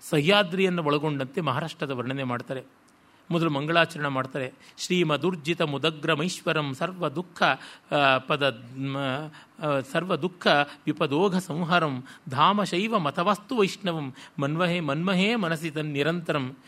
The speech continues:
ಶೈವವೋ ವಿಷ್ಣವೋ ಯಾವುದೋ ಎಲ್ಲ ದುಃಖಗಳನ್ನು ಹೋಗಲಾಡಿಸ್ತಕ್ಕಂಥ ಉಜ್ವಲವಾದ ಶಾಂತಿ, ಸ್ಥೈರ್ಯ, ವೀರ್ಯಗಳನ್ನು ಕೊಡುವ ಆ ತೇಜಸ್ಸಿಗೆ ನಮಸ್ಕಾರ. "ಅಸ್ತಿ ದಕ್ಷಿಣ ದಿಗೇಕ ಮಂಡನಂ ನಾತಿ ತುಂಗ ಶಿಖರಾವಲಿ ಮಯಂ ಭಾರತಸ್ಯ ಪರಮಪ್ರಿಯಂ ಮಹಾರಾಷ್ಟ್ರಮಿತ್ಯುಚಿತ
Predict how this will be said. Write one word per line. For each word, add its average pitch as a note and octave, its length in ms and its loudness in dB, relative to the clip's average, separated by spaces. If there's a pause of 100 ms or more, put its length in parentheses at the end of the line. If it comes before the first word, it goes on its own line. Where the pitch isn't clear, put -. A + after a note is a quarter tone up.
(160)
ಶೈವವೋ D#3+ 520 0
ವಿಷ್ಣವೋ F#3 600 0 (240)
ಯಾವುದೋ F3+ 400 4
ಎಲ್ಲ E3+ 300 0
ದುಃಖಗಳನ್ನು F#3+ 580 -4
ಹೋಗಲಾಡಿಸ್ತಕ್ಕಂಥ E3 920 -2
ಉಜ್ವಲವಾದ D3 1000 0 (240)
ಶಾಂತಿ, F3 480 -2
ಸ್ಥೈರ್ಯ, E3+ 460 -4
ವೀರ್ಯಗಳನ್ನು C#3 520 -4
ಕೊಡುವ D3 260 -4
ಆ A#2+ 160 0
ತೇಜಸ್ಸಿಗೆ D3 560 -4
ನಮಸ್ಕಾರ. B2+ 500 -4 (760)
"ಅಸ್ತಿ - 360 -2
ದಕ್ಷಿಣ F3+ 400 0
ದಿಗೇಕ D3+ 500 0
ಮಂಡನಂ D#3+ 680 0
ನಾತಿ E3+ 360 0
ತುಂಗ G3+ 320 -4
ಶಿಖರಾವಲಿ F3 880 0
ಮಯಂ E3 380 -2 (300)
ಭಾರತಸ್ಯ F#3+ 640 2
ಪರಮಪ್ರಿಯಂ F#3 840 -2
ಮಹಾರಾಷ್ಟ್ರಮಿತ್ಯುಚಿತ E3 1200 -2